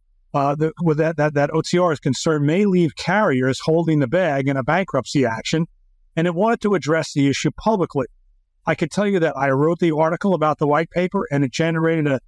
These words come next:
fairly large number of comments on freightwaves dot com,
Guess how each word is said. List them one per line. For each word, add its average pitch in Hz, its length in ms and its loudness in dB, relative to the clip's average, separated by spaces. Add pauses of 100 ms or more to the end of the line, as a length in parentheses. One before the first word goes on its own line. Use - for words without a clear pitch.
(220)
fairly 220 360 2
large 151 420 2
number 156 260 0
of 117 100 -6
comments 170 520 -2
on 131 120 0
freightwaves 151 480 0
dot 131 220 -2
com, 175 400 0